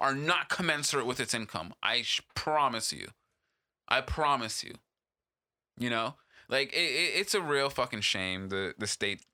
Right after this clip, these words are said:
uh, of, of munici-, municipal and federal governments. And honestly, you know, if you believe in that system, absolutely you should pay your taxes. But I do not fault anybody who decides that they wanna opt out of that shit because, boy,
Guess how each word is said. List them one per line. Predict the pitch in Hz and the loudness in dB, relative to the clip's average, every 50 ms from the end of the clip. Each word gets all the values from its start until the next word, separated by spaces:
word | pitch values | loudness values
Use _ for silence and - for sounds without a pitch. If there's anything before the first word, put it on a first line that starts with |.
| _ _ - | _ _ -4
uh, | - 101 98 95 92 90 90 82 - | -2 0 0 2 0 0 0 -2 -2
of, | - 104 101 98 80 | -2 -2 0 0 0
of | 87 98 98 98 95 | -2 -2 -2 -2 -2
munici-, | 104 110 110 113 113 113 107 - - 104 - | -2 -2 -2 0 -2 -2 -2 -2 -4 -4 -4
municipal | 104 113 117 120 123 127 127 139 131 135 127 | -2 -2 -2 0 -2 -2 -4 -2 -2 -2 -2
and | 123 123 | -2 -2
federal | - 120 120 120 123 123 120 | -2 -2 0 0 0 -2 0
governments. | 117 131 147 160 147 120 113 110 123 | 0 0 0 0 0 -2 -2 -2 -2
And | 123 127 | 0 2
honestly, | 127 139 151 151 160 - - 156 160 160 - - - - - _ _ _ - | 2 0 0 -2 -4 -4 -2 -2 -2 -2 -4 -8 -20 -20 -20 _ _ _ -6
you | 127 | -2
know, | 147 147 139 139 135 - - _ _ _ - | 0 0 0 0 0 -2 -6 _ _ _ -2
if | - 151 147 - _ _ - | -2 -2 -2 -4 _ _ -16
you | 117 131 139 143 160 180 190 185 180 175 226 196 - - | -10 -6 -4 -2 -2 -2 -2 -4 -6 -8 -10 -12 -8 -4
believe | - 165 165 175 190 220 233 220 180 | -2 -2 0 2 2 2 2 2 0
in | 160 151 | 0 0
that | 143 135 131 - | 0 0 0 0
system, | - - 135 147 - - - 131 135 135 120 - - - | 0 0 0 0 0 -2 -2 -2 0 -2 -4 -4 0 2
absolutely | 160 180 196 - - - 135 139 147 143 120 117 113 | 2 2 2 -2 -6 -8 -4 -4 -2 -2 0 0 0
you | 110 | 0
should | 107 - 101 92 | 0 0 -2 -2
pay | - 107 95 | -2 -2 0
your | 92 95 92 | 0 -2 -2
taxes. | - 98 85 87 85 - - - 90 90 - - - - - | 0 -2 -2 -2 -2 -4 -6 -6 -6 -8 -8 -12 -18 -12 -4
But | - 131 | 0 0
I | 156 170 | 0 0
do | 139 131 135 | 0 -2 0
not | 135 127 117 - | 0 0 0 0
fault | - 123 110 104 - - | -2 -2 -2 -2 -2 -2
anybody | 98 113 120 120 117 117 113 110 101 104 98 92 87 92 95 92 | 0 0 2 2 0 0 -2 0 0 0 0 0 0 -2 -4 -6
who | 95 95 95 98 95 90 95 _ _ - | -6 -6 -8 -6 -8 -10 -12 _ _ -6
decides | - 98 - - 95 92 90 95 92 | -4 -2 0 2 2 0 0 -2 -2
that | - 95 92 | -2 -2 -2
they | - 107 | -2 -4
wanna | 107 101 95 92 | -2 -2 -2 -2
opt | - - 95 92 - - | 0 0 -2 -2 -2 -2
out | 87 87 87 | -2 -2 -2
of | 85 | -2
that | 87 90 95 - | -2 -2 0 0
shit | - - - - - | -2 -2 -4 -6 -10
because, | - - - 98 90 - | -14 -10 -8 -8 -8 -8
boy, | 104 123 113 120 113 92 85 80 | -8 -4 -2 -2 0 0 -2 -4